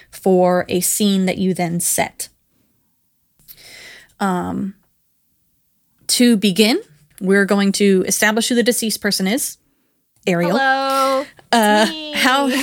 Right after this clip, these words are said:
Speaker 1: <laughs> how long ago they died, and optionally how they died. We know how they died. Um, we do want to figure out how long ago, uh, that, uh,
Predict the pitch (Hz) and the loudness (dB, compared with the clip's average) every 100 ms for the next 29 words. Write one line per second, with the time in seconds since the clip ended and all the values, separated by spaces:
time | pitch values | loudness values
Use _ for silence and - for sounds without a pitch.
0 | - 269 247 208 - - 277 285 302 269 | -4 -4 -4 -4 -8 -6 0 0 2 0
1 | 277 311 277 285 320 240 202 185 202 - | 0 0 0 2 0 0 0 0 -2 -4
2 | 208 202 202 202 - 190 - 185 208 208 | -4 -2 0 -2 -2 -2 -2 -4 -4 0
3 | 392 226 180 185 - 240 302 370 - 254 | 2 2 -2 -4 -6 -4 0 0 0 -2
4 | 220 208 185 170 - - 202 - - - | 0 0 -2 -4 -6 -6 -8 -12 -20 -20
5 | - _ 110 101 95 196 220 190 269 285 | -20 _ 0 2 0 0 2 4 2 2
6 | 262 220 - 214 226 208 202 196 - 202 | 2 0 -4 0 0 2 2 0 0 0
7 | 190 196 202 214 202 180 180 165 190 214 | 0 -2 0 0 0 0 -2 -2 -6 -8
8 | _ _ _ _ _ 208 185 180 175 - | _ _ _ _ _ 0 0 -2 -6 -10
9 | _ _ _ - 220 214 - - - - | _ _ _ -2 2 2 -2 -8 -10 -10
10 | 196 180 82 - | -10 -8 -8 -10